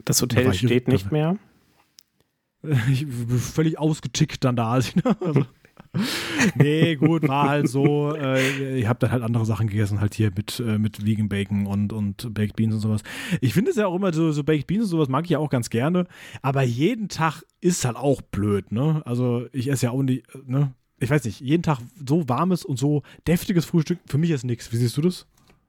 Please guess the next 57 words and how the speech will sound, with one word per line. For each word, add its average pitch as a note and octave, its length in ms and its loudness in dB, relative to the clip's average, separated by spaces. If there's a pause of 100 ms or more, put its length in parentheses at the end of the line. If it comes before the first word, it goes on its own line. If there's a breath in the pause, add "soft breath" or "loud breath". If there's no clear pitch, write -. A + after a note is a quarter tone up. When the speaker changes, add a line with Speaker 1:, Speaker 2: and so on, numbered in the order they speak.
(500)
Speaker 1:
Ähm, A2 400 2
ich - 140 -6
komm C3+ 140 2
da A#2+ 80 2
sehr A2+ 120 0
gut A2 200 -2
mit A2 80 0
klar, C#3+ 280 0 (360)
weil, A2+ 500 0
äh, G#2 400 0 (220 loud breath)
gibt - 160 -2
ja A#2+ 80 4
auch - 60 0
Länder, A#2+ 220 2
wo B2 60 0
es - 100 -2
wirklich B2 280 -2
nur A#2+ 240 2
sowas D#3 260 -2
gibt D3 220 -2
und C3+ 120 2
so. C#3 300 0 (540 loud breath)
In A2+ 320 2
einem A2+ 260 2
ganz A2+ 200 -2
bestimmten B2 380 0
habe A2+ 140 2
ich - 80 -2
mal A#2 80 2
eine A2 140 2
Weile A2 180 2
gelebt. A2 340 0 (360 loud breath)
Also A2+ 320 4
ich, - 260 -6
ich - 240 -4
kann G#2 140 2
das G2+ 160 0
jeden G2+ 100 0
Tag G#2 220 0
essen. - 260 -4 (160)
<laughs> - 140 2 (260)
Speaker 2:
Echt? B2 240 0
Okay, A2 40 -4 (100)
krass. - 160 2
Speaker 1:
Aber A#2+ 160 2
ja, G#2+ 160 2
Speaker 2:
Ja, C3 40 2
Speaker 1:
klar, B2 180 4
Speaker 2:
ja. - 20 4
Speaker 1:
ich F#2+ 100 -2
meine, G#2+ 180 2
je, G#2 200 2
je A2+ 160 0
mehr A2+ 160 2
Abwechslung, G2+ 480 -2
desto G2 180 -2
besser. F#2+ 300 0